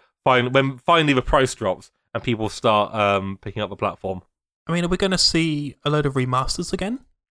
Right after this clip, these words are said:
Speaker 2: Like, is that how they're gonna
Speaker 1: Maybe.
Speaker 2: keep, is that how they're gonna keep the, um, the, the, the
Speaker 1: Maybe.
Speaker 2: release schedule packed?
Speaker 1: Who knows?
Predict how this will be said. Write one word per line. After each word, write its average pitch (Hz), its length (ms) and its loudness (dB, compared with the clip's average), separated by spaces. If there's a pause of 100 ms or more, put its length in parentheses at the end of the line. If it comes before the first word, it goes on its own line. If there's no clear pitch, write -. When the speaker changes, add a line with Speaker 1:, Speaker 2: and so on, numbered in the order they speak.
(120)
Speaker 2:
Like, 143 160 0
is 147 60 0
that 165 80 4
how 160 60 4
they're 214 160 6
gonna 160 100 4
Speaker 1:
Maybe. - 80 0
Speaker 2:
keep, 165 260 -4
is 151 80 2
that 160 140 2
how 160 100 4
they're 151 260 2
gonna 147 160 2
keep 165 260 -8
the, 135 340 -2
um, 127 380 -2 (720)
the, 139 120 2
the, 135 300 -2 (540)
the 123 120 -10
Speaker 1:
Maybe. 104 180 4
Speaker 2:
release 98 180 4
schedule 151 580 0 (340)
packed? - 440 0 (380)
Speaker 1:
Who 151 140 4
knows? 110 420 2